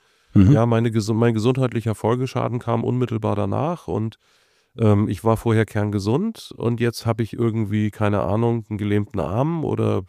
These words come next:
Speaker 2: äh, ständig eingeschlafene Hände oder irgendwas derartiges.“
Speaker 1: Mhm.
Speaker 2: Ähm, solche Sachen gibt's ja, also um nur ein Beispiel zu nennen, oder permanente Kopfschmerzen oder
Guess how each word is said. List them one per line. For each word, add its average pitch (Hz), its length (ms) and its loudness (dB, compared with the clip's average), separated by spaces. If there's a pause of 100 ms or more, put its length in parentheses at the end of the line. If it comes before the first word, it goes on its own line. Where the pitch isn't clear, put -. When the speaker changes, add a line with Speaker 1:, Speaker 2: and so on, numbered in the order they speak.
(160)
Speaker 2:
äh, 104 480 -2 (420)
ständig 110 480 0
eingeschlafene 104 840 0
Hände 156 480 0
oder 107 240 2
irgendwas 147 520 -2
derartiges.“ 143 760 2 (460)
Speaker 1:
Mhm. - 60 -10
Speaker 2:
Ähm, 110 260 4
solche 107 240 2
Sachen 101 260 -2
gibt's 123 240 -6
ja, 117 100 2
also 98 200 2
um 98 160 -2
nur 98 180 0
ein 104 160 -2
Beispiel 135 420 -2
zu - 160 -6
nennen, 127 340 -2
oder 98 340 -2
permanente 101 560 -2
Kopfschmerzen 117 720 -2
oder 98 280 0